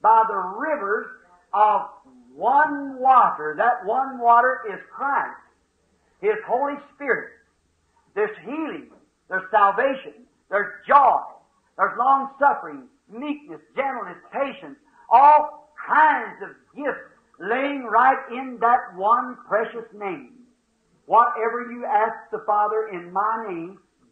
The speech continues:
that I will do." Now you pray in the name of Jesus for the person you got your hands on. I pray over all for all of you. Let the Holy Spirit that's present now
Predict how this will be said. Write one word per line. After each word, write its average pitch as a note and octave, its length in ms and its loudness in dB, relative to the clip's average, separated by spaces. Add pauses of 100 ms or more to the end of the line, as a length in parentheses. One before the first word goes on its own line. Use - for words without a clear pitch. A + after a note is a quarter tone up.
that A3+ 260 0 (180)
I G3+ 300 2 (100)
will G3 420 -8
do." D3+ 220 -14 (760)
Now G#3 260 2
you D4 280 -8
pray G#3 400 -2
in F#3 160 -14
the F3+ 100 -14
name B3+ 320 -14
of C4+ 180 -14
Jesus G#3 400 -18
for G#3 120 -8
the F#3+ 80 -10
person A3+ 340 -6
you G3 60 -16
got G3+ 240 -4
your E3 120 -12
hands E3 320 -14
on. D3 180 -8 (320)
I C4 340 6
pray A3 280 2 (160)
over C#4 460 0
all A#3 320 2
for A3+ 220 2
all A#3+ 320 4
of D#3 160 -2
you. G3 140 -8 (320)
Let A#3+ 240 0
the C#4 60 0
Holy C#4 480 0 (100)
Spirit A3 420 -4
that's - 240 -10
present B3 440 -6
now F3 320 -2